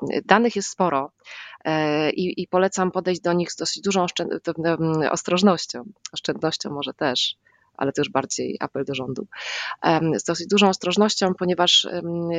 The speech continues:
prezentujemy dwa jakby podejścia i uniknięcie skutków zdrowotnych i oszczędzenie, em, em, kosztów, e, i, i także, mm,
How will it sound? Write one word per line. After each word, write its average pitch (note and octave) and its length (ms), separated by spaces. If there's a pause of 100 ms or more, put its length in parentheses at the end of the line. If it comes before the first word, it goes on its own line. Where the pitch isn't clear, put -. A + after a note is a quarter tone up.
(160)
prezentujemy F3+ 640
dwa F3 340
jakby E3+ 220
podejścia E3+ 540
i D3+ 100
uniknięcie F3+ 920 (120)
skutków - 800
zdrowotnych E3 640
i D#3 60
oszczędzenie, D#3+ 680 (480)
em, D3 440
em, C#3+ 460
kosztów, A3 560 (460)
e, E3+ 360
i, G3 500
i F#3+ 80
także, F3+ 420
mm, E3+ 500